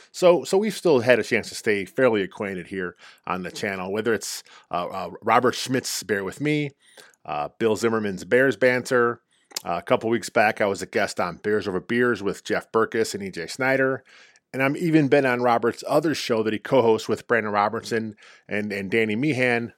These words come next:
the Rule of Three podcast. So, bottom line, make sure you guys are all subscribed to the channel so you never miss any of our awesome shows. So, where has T Formation Conversation been?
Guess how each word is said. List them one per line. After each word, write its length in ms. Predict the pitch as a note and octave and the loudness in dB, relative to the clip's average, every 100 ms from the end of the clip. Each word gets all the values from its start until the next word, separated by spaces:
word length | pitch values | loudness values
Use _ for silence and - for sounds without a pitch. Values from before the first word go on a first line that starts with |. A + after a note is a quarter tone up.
| _ | _
the 100 | G#2+ | -4
Rule 280 | G2+ A#2 G#2+ | -2 0 0
of 120 | F#2+ | -2
Three 180 | - F#2 | -6 -8
podcast. 640 | - G#2+ G2+ - G2 G2 | 0 0 0 -2 -4 -2
So, 340 | - E3 F3 - _ _ _ _ _ _ - | 0 2 2 0 _ _ _ _ _ _ 0
bottom 260 | G2 G2 | 0 0
line, 460 | A#2 C3+ C#3+ C#3 A#2+ - | -2 0 0 0 -6 -10
make 140 | A#2+ | -8
sure 140 | - A#2+ | -4 0
you 60 | |
guys 180 | B2 G#2+ | 2 2
are 80 | A2+ | 2
all 120 | A2+ | 2
subscribed 520 | - G2+ - A2+ G#2+ | 0 -6 0 0 0
to 100 | A2 | -4
the 80 | G2 | -6
channel 480 | F#2 B2 B2 B2+ - - | -2 -2 0 -4 -8 -18
so 160 | - A#2+ | -8 -4
you 80 | G#2+ | 0
never 300 | A#2 C3+ C3 | 2 2 2
miss 320 | A#2+ A#2 - _ | 0 -2 -8 _
any 260 | C3 B2+ B2 | -6 -4 -4
of 120 | A2+ | -4
our 380 | G2 F#2+ G2 - - | -2 -2 -2 -6 -8
awesome 400 | F2+ E2+ F#2 E2 | -8 -8 -10 -14
shows. 800 | - - D2 - - - - - _ _ _ _ _ _ _ _ _ _ _ | -14 -12 -12 -14 -18 -18 -18 -20 _ _ _ _ _ _ _ _ _ _ _
So, 300 | - G#3+ - _ _ _ _ | 4 4 4 _ _ _ _
where 160 | C3 D3 | 4 6
has 160 | C#3 | 4
T 120 | - | -2
Formation 360 | C3+ C#3 B2 - | -4 -4 -6 0
Conversation 400 | C3+ A#2 A#2 G#2+ | 0 0 -6 0
been? 320 | C3 C3+ C3+ | 4 4 0